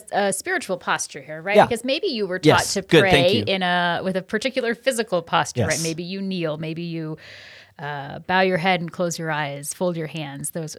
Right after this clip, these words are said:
Speaker 1: there are some physical postures that we've been, been taught to take. Those are not bad things.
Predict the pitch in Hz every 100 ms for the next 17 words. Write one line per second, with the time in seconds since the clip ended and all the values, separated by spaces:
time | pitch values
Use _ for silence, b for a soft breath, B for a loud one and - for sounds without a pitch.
0 | - 247 247 208 - 226 - 262 254 233
1 | 233 202 185 190 170 175 185 180 175 175
2 | _ - 180 - 170 156 - 160 - 175
3 | - 208 220 202 180 - 170 165 - 170
4 | 156 151